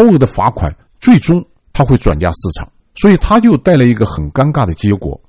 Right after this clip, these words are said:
就这种罚款本质的效应呢，只能够起到增加企业违法的成本，遏制不了它的违法。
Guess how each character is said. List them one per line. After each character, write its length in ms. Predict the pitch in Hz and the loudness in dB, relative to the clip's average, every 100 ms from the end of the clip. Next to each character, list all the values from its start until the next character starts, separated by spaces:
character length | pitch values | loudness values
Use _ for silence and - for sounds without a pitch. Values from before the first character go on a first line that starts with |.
| _ | _
就 140 | - 196 | -2 2
这 160 | 285 262 | 4 4
种 140 | 117 | 2
罚 300 | - 87 131 | -2 -2 -2
款 280 | - 80 - _ _ - | -2 -6 -6 _ _ 0
本 280 | 117 87 | 2 2
质 240 | 87 - 277 | -2 2 2
的 120 | 131 | 2
效 300 | - 180 135 | 2 2 2
应 120 | 117 | 2
呢， 120 | 101 85 | 0 -4
只 340 | - 98 92 | -6 -4 -2
能 160 | 87 151 | -2 0
够 100 | 196 | -2
起 280 | - - 82 | -2 -6 -6
到 120 | 87 | -4
增 300 | 82 160 170 | -4 -2 -2
加 200 | 160 135 | -2 -4
企 260 | 135 - 82 | -4 -8 -4
业 80 | 87 | -4
违 280 | 82 101 156 | 0 0 0
法 220 | - 69 | -4 -10
的 60 | 80 | -10
成 200 | - 110 | -6 -6
本， 180 | 131 - - _ - | -4 -6 -8 _ -16
遏 300 | - 196 285 160 | -6 2 4 4
制 80 | 107 | 0
不 140 | 104 | 0
了 200 | 98 78 | 0 -2
它 140 | 69 85 | -4 -8
的 80 | |
违 180 | 76 76 | -6 -8
法。 220 | 78 - | -10 -14